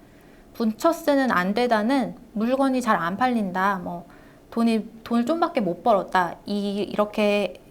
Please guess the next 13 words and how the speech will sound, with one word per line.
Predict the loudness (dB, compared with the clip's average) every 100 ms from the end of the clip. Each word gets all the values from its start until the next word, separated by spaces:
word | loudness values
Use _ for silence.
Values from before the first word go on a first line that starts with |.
| -14
이해하시면 | -4 0 0 0 -4 -6
되고요. | -8 -8 -2 0 0 -4
띄어서 | -2 2 2 4 2 2
"장사가 | -2 -8 -6 -4 2 2 2 0
안 | -2 -4 -10 -10
띄고 | -8 0 0
되다" | 0 0 2 2 0
요렇게 | -2 -2 -2
쓰셨으면 | -6 -6 -8 -8 -4 -2 -2 -8 -18 -16
아예 | -2 2 2
반대로 | 2 -4 -4 -4
"장사가 | -4 -6 -4 -4 -2
망했다" | -2 0 -2 -4 -4 -6